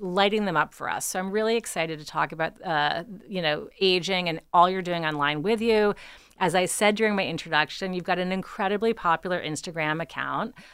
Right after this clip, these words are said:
Uh, I just would love to start by asking you, what made you launch this? What made you decide to celebrate natural aging on Instagram?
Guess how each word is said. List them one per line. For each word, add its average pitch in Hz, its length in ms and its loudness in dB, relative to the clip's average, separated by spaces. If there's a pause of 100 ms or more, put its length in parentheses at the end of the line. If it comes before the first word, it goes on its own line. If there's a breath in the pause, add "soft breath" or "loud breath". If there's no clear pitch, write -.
(200 loud breath)
Uh, 170 500 6
I 185 100 0
just - 200 -8
would 240 100 0
love 220 180 4
to 240 80 -8
start - 320 -2
by 170 120 6
asking 165 400 4
you, 165 160 -2
what 175 200 2
made 196 260 0
you 208 120 -2
launch 190 380 0
this? - 400 -10
What 175 180 -6
made 196 160 -2
you 214 100 -6
decide 185 520 0
to 196 100 -8
celebrate 180 540 -2
natural 165 680 -2
aging 160 360 -2
on 156 100 -2
Instagram? 151 680 -6